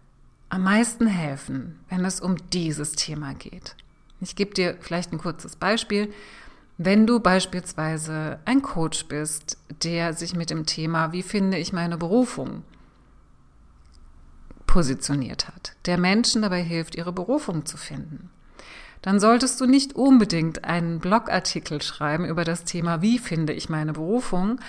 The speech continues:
denn hier müsstest du ja so unfassbar viel Expertise und Tipps, also wenn du das ganze Thema in einen Blogartikel packen wolltest, müsstest du den wahrscheinlich zehn Seiten lang machen, das ist das eine. Und das zweite ist,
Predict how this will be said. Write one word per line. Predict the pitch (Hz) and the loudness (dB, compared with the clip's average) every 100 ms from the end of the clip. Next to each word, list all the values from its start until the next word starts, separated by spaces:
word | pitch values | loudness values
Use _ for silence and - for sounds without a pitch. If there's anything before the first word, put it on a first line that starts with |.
| - - - - | -16 -18 -16 -4
denn | 190 | 0
hier | 180 202 | 2 4
müsstest | 208 277 277 202 - | 4 4 2 -2 -2
du | 175 | -4
ja | 175 | -4
so | 175 214 | -2 -2
unfassbar | - 285 302 - - - 311 302 - 214 | 0 4 4 2 -8 0 0 0 0 0
viel | - - 202 208 208 - - - - | 0 -2 2 2 0 -8 -20 -14 -6
Expertise | 196 - - 190 - - 240 240 208 190 196 - | -4 -4 0 2 2 0 2 2 2 0 0 0
und | 190 196 | -4 -2
Tipps, | - 208 208 - | 0 0 -2 -4
also | 185 180 | -2 0
wenn | 190 202 | 0 2
du | 208 | 0
das | 190 208 | -2 -6
ganze | - 214 262 226 | -6 -2 -2 0
Thema | - - 240 196 | 0 2 2 2
in | 165 180 | 0 0
einen | 185 208 | 0 0
Blogartikel | 202 208 208 - 190 156 | 0 -2 -4 -4 -4 2
packen | - 147 160 147 | 4 4 2 -2
wolltest, | 147 147 196 202 - - - - - | -2 -2 -4 -6 -10 -18 -20 -20 -8
müsstest | - 220 220 208 180 | 2 4 4 0 0
du | |
den | 180 175 | 0 0
wahrscheinlich | 165 180 170 - | 0 -2 -2 0
zehn | 196 165 | 2 4
Seiten | 180 190 - 165 | 6 6 6 2
lang | 127 143 | 2 0
machen, | 156 156 226 | 0 2 2
das | 190 151 | 2 0
ist | - | -4
das | - | -4
eine. | - 185 185 170 | 0 2 2 2
Und | 190 165 | -2 -4
das | - | -4
zweite | - 165 170 - | -2 0 0 -2
ist, | 196 | -2